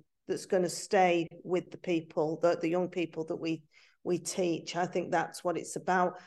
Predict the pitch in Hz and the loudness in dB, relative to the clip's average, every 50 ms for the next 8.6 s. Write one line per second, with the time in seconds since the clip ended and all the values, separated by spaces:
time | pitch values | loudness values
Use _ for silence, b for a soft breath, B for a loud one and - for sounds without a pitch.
0 | B B B B - 185 190 185 190 190 185 185 - 202 190 185 185 - - 180 | B B B B -2 0 2 4 4 4 2 0 2 2 2 2 2 0 2 2
1 | 175 175 - - - 185 180 180 180 175 170 160 - - - - - _ - 147 | 2 2 0 -2 -2 0 0 2 2 2 2 2 0 -2 -6 -14 -16 _ -8 -6
2 | 190 190 202 190 175 175 - - 202 190 202 - - 196 180 175 170 - - - | -2 0 2 0 0 -2 0 2 2 2 0 0 -4 -2 -2 -2 -2 -6 -10 -10
3 | - - 208 190 185 - 185 165 175 165 156 156 - 196 190 185 170 143 143 143 | -4 -2 0 0 0 -2 -2 -2 -2 -2 -2 0 2 4 6 6 6 4 2 2
4 | 165 175 175 - _ _ - 190 196 269 285 175 - - - 202 190 190 185 180 | -2 -2 -4 -8 _ _ 2 4 4 4 4 2 -2 -2 2 6 8 8 8 6
5 | 175 175 156 - - 190 - - - - 156 147 - 190 202 - - - 165 165 | 4 2 0 0 0 0 0 0 -2 -10 -10 -6 -2 -2 -2 -2 -2 -6 -4 -4
6 | 160 165 160 156 - - - - - 165 156 165 - 202 208 208 208 208 B B | -2 0 -2 -2 -2 -4 -8 -8 -8 -8 -4 0 4 6 6 6 4 0 B B
7 | B B _ _ _ _ _ - 214 196 - - - - - - 214 214 - - | B B _ _ _ _ _ 4 4 4 4 4 -2 -4 2 4 4 4 4 0
8 | - - 220 220 - 208 - - 214 208 - 208 | -4 -4 -4 -4 -4 -8 -4 0 0 0 0 -2